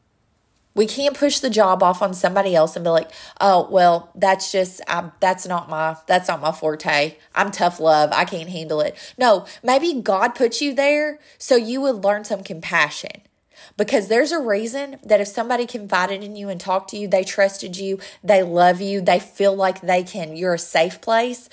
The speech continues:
God put you there for a reason. So be that, be, be what they need. Be what they need. Pray about it. Pray before you speak. Pray before you answer. Pray before you give advice.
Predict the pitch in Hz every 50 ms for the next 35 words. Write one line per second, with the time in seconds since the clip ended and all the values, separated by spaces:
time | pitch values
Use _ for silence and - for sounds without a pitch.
0 | - - - - - - 185 226 214 214 214 - 269 247 226 - 254 240 196 196
1 | 190 196 196 - 208 185 180 165 156 175 175 180 185 180 202 202 208 208 214 -
2 | _ _ _ _ _ _ _ _ _ _ _ _ _ _ _ - - - 233 208
3 | 190 185 180 180 180 - _ _ _ _ _ _ 180 156 - _ _ 233 220 214
4 | 208 190 190 175 - - 180 180 180 175 208 190 - 190 214 208 196 196 190 190
5 | 165 156 151 147 - - 180 - _ _ _ _ _ _ _ _ _ _ _ _
6 | _ _ - 175 226 226 240 269 349 - 208 185 175 175 151 147 180 180 - _
7 | _ _ _ _ _ _ _ _ _ _ _ _ _ _ - - - 254 285 370
8 | 403 285 190 170 131 - - - - - - _ - - - - - 233 247 254
9 | 285 330 349 302 247 254 247 - 233 233 254 262 226 220 214 - - - - 240
10 | 262 208 151 - - - - - - _ - - 254 233 240 269 247 302 294 294
11 | 262 254 247 214 208 196 - - 202 226 277 330 311 - - 185 - - 55 -
12 | _ _ _ _ _ _ _ - - - 247 247 285 320 269 359 330 - - 285
13 | 294 302 254 233 254 202 226 247 226 214 190 - 160 - 180 175 220 254 262 233
14 | 165 - - - - - - -